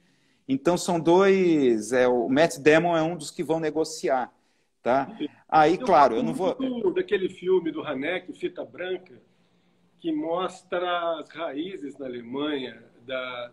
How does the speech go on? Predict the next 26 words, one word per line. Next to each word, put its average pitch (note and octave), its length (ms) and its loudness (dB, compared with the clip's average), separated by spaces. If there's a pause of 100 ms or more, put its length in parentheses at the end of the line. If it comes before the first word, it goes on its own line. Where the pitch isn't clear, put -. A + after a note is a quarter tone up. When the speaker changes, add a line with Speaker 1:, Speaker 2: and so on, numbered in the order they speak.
Speaker 2:
do B2+ 240 -20
nazismo, C3 600 -8
mas D#3+ 180 -8
do - 120 -18
ponto G3 240 -12
de F3 80 -20
vista F#3 260 -20
das F#3 140 -16
crianças A#3 880 -2 (580)
que - 80 -12
se F#3+ 100 -4
tornariam F#3 600 2
nazistas, D3 720 -6
de C#3 120 -16
quanto G3 340 -8
que F#3+ 100 -6
a, E3 200 -4
a D3+ 40 -10
família E3+ 400 -6
era D#3+ 80 -6
opressora, E3+ 600 -2
o D#3 40 -8
sistema F3+ 420 -6
educacional E3+ 680 -6
era D#3 120 -6
opressor, F3 720 -4